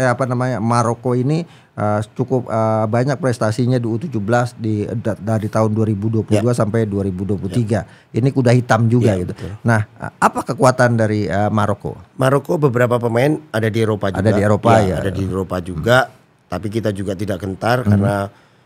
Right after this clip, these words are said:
Speaker 2: kita mempunyai karakter,
Speaker 1: Hmm.
Speaker 2: apa, permainan yang menurut kita sama dengan
Speaker 1: Hmm,
Speaker 2: mereka
Speaker 1: hmm.
Speaker 2: dan ya, kita kembali ke pemain sih.
Speaker 1: Hmm.
Speaker 2: Pemain bisa memanfaatkan kesempatan itu nggak
Speaker 1: Hmm.
Speaker 2: kan gitu.
Speaker 1: Hmm.
Speaker 2: Dan mental mereka ya kita akan tetap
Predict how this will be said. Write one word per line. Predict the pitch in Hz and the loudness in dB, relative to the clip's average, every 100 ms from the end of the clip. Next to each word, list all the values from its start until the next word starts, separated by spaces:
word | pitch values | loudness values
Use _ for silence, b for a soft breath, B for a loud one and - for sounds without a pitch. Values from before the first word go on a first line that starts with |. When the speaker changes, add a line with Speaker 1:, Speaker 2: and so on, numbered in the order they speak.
| _ | _
Speaker 2:
kita | - 90 107 | -10 -2 0
mempunyai | 110 98 101 101 95 92 | 0 -2 -2 -2 -2 -2
karakter, | 90 87 87 - 98 | -4 -4 -6 -6 -6
Speaker 1:
Hmm. | 92 95 92 | -2 0 0
Speaker 2:
apa, | 95 101 | -2 -6
permainan | 98 98 95 92 95 95 95 | -4 -6 -4 -4 -4 -4 -4
yang | 87 82 85 90 _ _ - | -6 -8 -12 -18 _ _ -10
menurut | 95 92 98 92 | -8 -4 -6 -6
kita | - 98 120 120 101 _ _ _ _ _ _ - | -10 -4 0 0 0 _ _ _ _ _ _ -6
sama | - 117 123 | 4 4 6
dengan | 110 101 | 2 0
Speaker 1:
Hmm, | 98 | -2
Speaker 2:
mereka | 104 104 107 120 | 0 0 0 0
Speaker 1:
hmm. | 98 104 - | 0 -4 -10
Speaker 2:
dan | - 98 98 104 b b b - | -4 -2 -4 -10 b b b 0
ya, | 135 151 156 156 | 4 6 4 0
kita | 160 165 | -2 -2
kembali | 196 185 170 | 2 4 4
ke | 165 | 0
pemain | 156 160 160 | 0 2 2
sih. | 165 156 131 | 2 0 -4
Speaker 1:
Hmm. | - 107 76 - _ | 0 0 0 -6 _
Speaker 2:
Pemain | 117 123 147 | 0 4 4
bisa | 135 127 | 4 2
memanfaatkan | 127 127 120 120 110 - 113 113 110 - | 2 2 2 0 -2 0 0 0 -4 -6
kesempatan | 107 117 110 110 | -2 0 0 0
itu | 117 131 | -2 0
nggak | 151 - | 0 0
Speaker 1:
Hmm. | 92 | -4
Speaker 2:
kan | 90 | -8
gitu. | 90 - | -10 -12
Speaker 1:
Hmm. | 85 90 | -6 -2
Speaker 2:
Dan | 107 110 | 0 2
mental | 113 104 117 | 2 4 2
mereka | 113 110 120 151 | 2 0 2 2
ya | 135 | 2
kita | 95 104 110 107 | -2 -4 -4 -2
akan | 107 | -2
tetap | 98 - | -4 -8